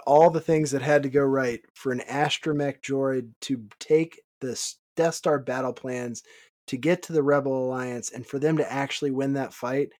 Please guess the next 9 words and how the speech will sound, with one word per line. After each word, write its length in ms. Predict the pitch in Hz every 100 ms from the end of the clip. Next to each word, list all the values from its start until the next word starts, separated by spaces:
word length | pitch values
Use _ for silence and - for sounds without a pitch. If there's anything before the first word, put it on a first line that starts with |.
| - _ _
That's 220 | 156 170 -
the 100 | 151
same 480 | - - 175 180
level 360 | 160 156 160 156
of 120 | 139
hand-holding 800 | - 127 131 143 131 156 160 160
George 340 | 139 143 147 127
Lucas 400 | 139 135 151 -
needed 360 | 147 156 165